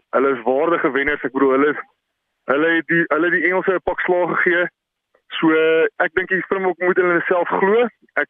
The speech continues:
natuurlik sou hulle meer wedstryde wou gehad het om voor te berei. Ons almal sou wou, ons almal wou 'n vol seisoen gehad het, maar dit was buite ons beheer. Ehm, maar ja, ek, ek dink die Springbokke moet in hulle self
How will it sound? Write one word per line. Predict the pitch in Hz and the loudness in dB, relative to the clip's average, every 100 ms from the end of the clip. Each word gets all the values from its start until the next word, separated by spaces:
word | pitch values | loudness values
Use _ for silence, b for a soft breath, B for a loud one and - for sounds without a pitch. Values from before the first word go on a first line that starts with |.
| - | -4
natuurlik | 151 - 196 180 | -6 -2 0 0
sou | - 180 | 0 0
hulle | 170 | 0
meer | 151 165 151 | 0 -2 0
wedstryde | 160 - 170 165 | -2 0 0 0
wou | 151 | 0
gehad | 151 151 156 | 0 -2 -2
het | 165 | -4
om | 156 | 0
voor | 170 165 | 0 0
te | |
berei. | 160 170 202 _ _ _ | 0 0 -2 _ _ _
Ons | 170 - | -4 0
almal | 190 196 | 0 0
sou | 180 175 | 0 0
wou, | 143 151 185 190 _ _ | 0 0 0 -4 _ _
ons | 151 | -4
almal | - 180 185 175 143 | -2 0 0 -2 -2
wou | 151 160 | -2 0
'n | 160 - | -2 0
vol | 190 | 0
seisoen | 185 180 - 180 | 2 -2 0 0
gehad | 170 160 | 0 -2
het, | 175 | -4
maar | 160 156 | -2 -2
dit | 151 | -2
was | 151 | -2
buite | - 151 170 | -2 -2 -2
ons | 156 | 0
beheer. | 151 135 190 - _ _ _ _ _ _ _ | 2 4 2 -2 _ _ _ _ _ _ _
Ehm, | 147 151 160 165 135 | 0 0 0 -4 -6
maar | - 170 | -6 -2
ja, | 214 175 | 0 0
ek, | 131 | -2
ek | - - - | -2 -4 -2
dink | 190 185 | -4 -2
die | |
Springbokke | 185 185 190 185 196 | -4 -2 -2 0 0
moet | 185 185 | 0 0
in | 185 | 0
hulle | 180 - | -2 0
self | 185 | -2